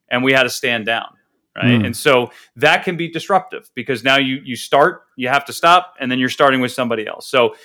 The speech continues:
Speaker 1: you know, if you understand what the rules of engagement are beforehand, it makes for an easier response process.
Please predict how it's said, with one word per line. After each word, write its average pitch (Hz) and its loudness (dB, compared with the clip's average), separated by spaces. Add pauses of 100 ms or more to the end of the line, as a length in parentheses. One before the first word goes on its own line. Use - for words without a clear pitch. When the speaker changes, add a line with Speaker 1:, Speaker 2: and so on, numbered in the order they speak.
Speaker 1:
you 135 -8
know, 131 2
if 131 -6
you 156 -6
understand 160 -4
what 139 -4
the 127 -8
rules 135 -4
of 123 -6
engagement 117 -4
are 113 0
beforehand, 107 -6 (420)
it 156 0
makes 160 0
for 160 -4
an 135 -8
easier 120 -8
response 110 -8
process. - -2